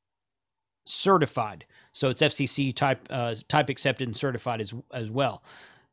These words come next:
This one says it's now shipping all back orders as new stock comes in.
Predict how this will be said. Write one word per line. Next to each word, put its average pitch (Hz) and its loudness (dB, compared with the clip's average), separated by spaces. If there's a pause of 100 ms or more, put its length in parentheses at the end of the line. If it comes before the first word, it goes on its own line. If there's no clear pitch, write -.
(680)
This 175 8
one 175 8
says 156 8
it's 139 2
now 156 10
shipping 147 2
all 123 2
back 175 6
orders 175 4
as 117 2
new 151 4
stock 147 4
comes 127 -4
in. 185 4